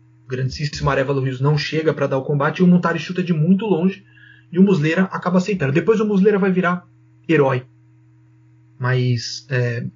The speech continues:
contabiliza aí mais uma falha pra, pra, pro histórico do, do, do Muslera com a camisa da seleção uruguaia.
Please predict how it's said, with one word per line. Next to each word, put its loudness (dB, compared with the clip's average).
contabiliza 0
aí -8
mais -2
uma 2
falha -4
pra, -8
pra, -8
pro -2
histórico 0
do, -2
do, -4
do -4
Muslera 2
com -8
a -8
camisa -4
da -4
seleção -10
uruguaia. -6